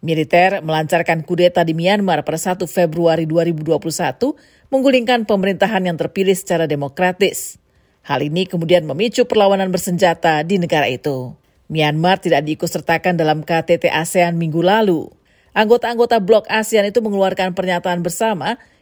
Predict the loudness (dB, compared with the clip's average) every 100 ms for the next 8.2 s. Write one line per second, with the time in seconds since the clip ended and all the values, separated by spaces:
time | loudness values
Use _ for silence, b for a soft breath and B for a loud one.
0 | -2 0 2 0 0 0 0 0 2 2
1 | 2 0 -2 -4 -6 0 0 0 -4 -2
2 | 0 0 0 -4 -4 -4 -4 -4 -4 -4
3 | -4 -4 -4 -2 -2 -2 -4 -2 -2 -2
4 | -2 0 -2 -4 b b b -4 2 2
5 | 2 -2 0 0 2 0 4 2 2 0
6 | 2 2 0 -2 -2 -4 -2 -2 -2 -6
7 | -4 -2 -2 0 0 0 0 -2 -8 -4
8 | -4 -4